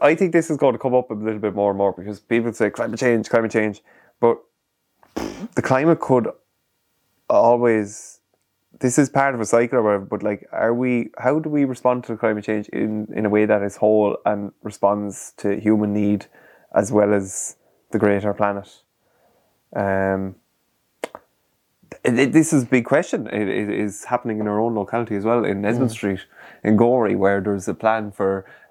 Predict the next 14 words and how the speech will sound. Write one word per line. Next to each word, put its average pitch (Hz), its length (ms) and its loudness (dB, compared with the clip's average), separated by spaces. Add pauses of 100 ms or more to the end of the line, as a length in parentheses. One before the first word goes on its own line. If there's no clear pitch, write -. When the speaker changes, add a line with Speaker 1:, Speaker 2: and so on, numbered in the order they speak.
Speaker 1:
um, 98 560 -2 (640)
a - 140 -14
plan 117 260 0
for 107 420 0 (120)
Speaker 2:
A 113 80 -4
wildflower 110 520 -2
garden 104 320 -6
for 113 100 -12
the 107 60 -4
homeless. 131 440 -4
Speaker 1:
<laughs> 139 40 6 (2500)
No, 123 200 2
Mark, 107 300 0 (100)
no. 110 340 -2